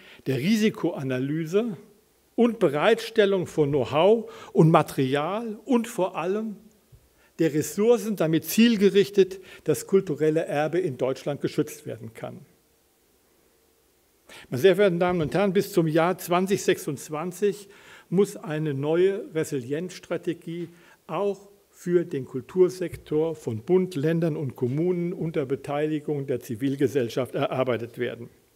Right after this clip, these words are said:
Ich bin mir sicher, die plural aufgestellte Notfallallianz Kultur wird zu, hier, wird hierzu einen wesentlichen Beitrag leisten.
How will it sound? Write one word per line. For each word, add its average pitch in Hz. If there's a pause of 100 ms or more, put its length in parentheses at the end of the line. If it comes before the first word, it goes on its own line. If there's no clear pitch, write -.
(840)
Ich -
bin 196
mir 208
sicher, 139 (1300)
die -
plural 147
aufgestellte 170
Notfallallianz 143
Kultur 156 (560)
wird 170
zu, 175
hier, 160
wird 180
hierzu 220
einen 143
wesentlichen 185
Beitrag 147
leisten. 123